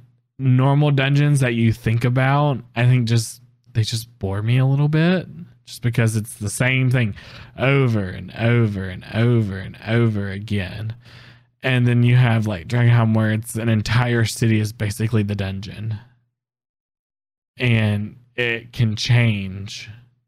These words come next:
every time you walk in and out of it, 'cause you don't know what you're gonna see. Being able to leave a dungeon is something that I think is very important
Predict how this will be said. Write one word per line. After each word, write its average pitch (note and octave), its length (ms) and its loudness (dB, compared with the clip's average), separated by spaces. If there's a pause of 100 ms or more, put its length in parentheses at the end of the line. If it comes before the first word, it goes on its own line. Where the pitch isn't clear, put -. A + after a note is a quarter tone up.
(160)
every B2 380 2
time A2+ 400 2
you G#2+ 160 0
walk G#2 340 -2
in G#2 140 -2
and G2 100 -6
out F#2+ 260 -8
of A2 160 -14
it, A#2 240 -14 (1040)
'cause A2+ 180 0
you A#2 120 4
don't B2 400 0
know A2 180 0
what G#2+ 160 -2
you're A2 160 -4
gonna G#2 280 -4
see. G#2 600 -10
Being C3+ 240 2
able D3+ 280 2
to B2 140 2
leave A#2 760 2
a A2 140 -4
dungeon A#2 440 2
is A2 140 0
something G#2 340 -2
that F#2 140 -8
I G#2 160 -2
think G2+ 300 -4
is G2 340 -8
very G2 440 -8
important A2+ 1000 -8